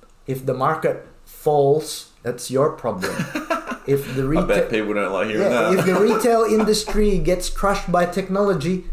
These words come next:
Speaker 1: that's your problem. It's not blame it on retail, blame it on Uber, blame it on whatever, uh, online, online business, you know, um,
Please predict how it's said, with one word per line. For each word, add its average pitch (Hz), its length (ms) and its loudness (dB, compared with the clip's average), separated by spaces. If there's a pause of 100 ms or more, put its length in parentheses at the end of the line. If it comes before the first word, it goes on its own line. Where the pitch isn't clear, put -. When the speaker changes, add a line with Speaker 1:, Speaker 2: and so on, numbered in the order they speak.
Speaker 1:
that's 208 280 2
your 214 220 4
problem. 107 400 -4
It's - 160 -2
not 147 420 0
blame 156 320 2
it 151 180 -2
on 127 540 -4
retail, 139 580 2
blame 135 360 0
it 139 80 0
on 127 320 -6
Uber, 127 500 0 (300)
blame 135 280 0
it 131 120 0
on 123 240 -2
whatever, 123 640 4 (400)
uh, 117 340 0
online, 135 460 0 (100)
online 131 540 -2
business, 135 760 -4 (640)
you 131 100 -4
know, 139 380 -2
um, 131 680 -2